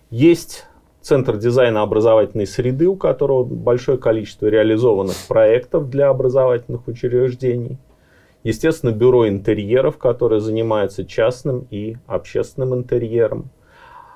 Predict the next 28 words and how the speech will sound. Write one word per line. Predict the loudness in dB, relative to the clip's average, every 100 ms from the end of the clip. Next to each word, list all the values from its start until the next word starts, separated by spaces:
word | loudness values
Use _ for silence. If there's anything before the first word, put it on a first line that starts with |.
| -20 _ -2
Лаборатория | 2 6 4 4 2
дизайна | 2 2 2 2 2
городской | 2 2 0 -2 -2
среды, | -2 -4 -2 -2
которая, | 0 0 2 2 2 0 -4 -4
э, | 0 2 2 0
активно | -4 -4 -4 -2
развивается | -2 -2 2 2 2 -2 -8
и | -6
занимается | -6 -6 -4 -2 -4 -4
не | -6
только, | -2 0 0 0 0 0 0 -4
э, | 0 0 0
скажем | -2 -4 -4 -6
так, | -8 -10 -6
проектами | 0 2 2 0 -6
в | -6
сфере | -4 -2 0
урбанистики, | 0 0 0 0 -2 -6 -12 -6
но | -4 0 0 0
и | -2
территориальным | -4 -6 -4 0 2 2 0 0
брендингом, | 0 0 -4 -4 -6
в | -6
том | -6 -6
числе | -8 -6 -4 -4
где-то | -2 0 0 0
на | -2 -2 -4